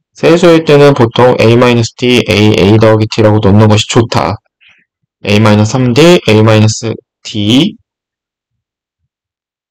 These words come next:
A 더하기 D, A 더하기 삼 D라고 놓는 것이 그냥 좋다의 개념이야,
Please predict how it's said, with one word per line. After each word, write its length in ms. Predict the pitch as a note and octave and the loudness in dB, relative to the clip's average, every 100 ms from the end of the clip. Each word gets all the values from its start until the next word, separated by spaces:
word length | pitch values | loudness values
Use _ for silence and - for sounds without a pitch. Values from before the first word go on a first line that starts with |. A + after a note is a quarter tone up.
| _ - | _ -4
A 160 | G#2+ | -2
더하기 280 | A2 G2+ G#2 | 0 0 -2
D, 320 | G#2+ C3 D3+ - | -2 0 0 0
A 160 | G#2+ | -2
더하기 240 | A2+ G#2 G#2 | 0 0 -2
삼 180 | C#3+ D3+ | -2 0
D라고 280 | C#3 A#2 A2 | 2 2 2
놓는 340 | G2+ A2+ A#2+ | 2 2 2
것이 380 | G#2 - E3 G3 - _ _ _ _ | 0 0 0 -2 -6 _ _ _ _
그냥 240 | C3 C3+ | -4 -4
좋다의 840 | - C#3 - - G3+ G#3 F#3+ F3+ C#3 | -2 -4 -6 -6 -2 0 2 0 0
개념이야, 400 | A2+ G#2 G#2 | 0 0 0